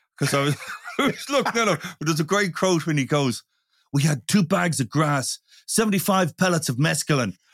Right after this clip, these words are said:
five sheets of high-powered blotter acid, a salt shaker half full of cocaine, and a whole galaxy of multicolored uppers, downers, screamers, laughers, and also a quart of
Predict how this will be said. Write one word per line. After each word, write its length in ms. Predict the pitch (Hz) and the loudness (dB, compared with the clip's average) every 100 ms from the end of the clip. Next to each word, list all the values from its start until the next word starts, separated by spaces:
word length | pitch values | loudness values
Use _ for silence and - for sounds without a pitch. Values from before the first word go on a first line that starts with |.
| - | -18
five 340 | - 175 180 170 | -4 0 0 0
sheets 340 | - 170 - | 0 0 0
of 100 | 127 | -4
high-powered 800 | - 175 175 - 160 170 143 113 | -2 -2 -2 -2 -2 0 0 0
blotter 400 | 156 151 143 131 | 0 0 -2 -2
acid, 380 | 127 185 110 87 _ _ - - | -2 -4 -6 -8 _ _ -20 -12
a 60 | - | -6
salt 360 | - 180 180 143 | -2 0 0 0
shaker 380 | 180 180 - | 0 0 0
half 280 | 139 196 165 | -2 0 -2
full 160 | - 170 | -2 -2
of 100 | 147 | 0
cocaine, 580 | 170 156 - 175 165 143 - - | 0 0 0 0 0 -4 -8 -2
and 100 | 147 | 0
a 40 | 165 | 2
whole 360 | 302 349 339 | 2 2 2
galaxy 600 | 180 294 285 247 - 175 156 | 2 0 2 0 0 0 0
of 120 | 131 | 0
multicolored 680 | 165 247 208 156 175 185 156 175 | 0 0 0 -2 0 0 0 -2
uppers, 440 | 175 233 208 180 | -2 -2 -2 -2
downers, 440 | 180 175 185 180 160 | -2 0 0 -2 -2
screamers, 580 | - 190 202 190 135 | -2 0 0 -2 -2
laughers, 460 | 147 233 240 156 139 208 - 269 - | 0 0 0 -2 -2 -4 -4 -6 -2
and 100 | 175 | 0
also 280 | 254 247 196 | 0 2 0
a 100 | - | 2
quart 200 | 160 151 | 0 0
of 80 | 123 | -2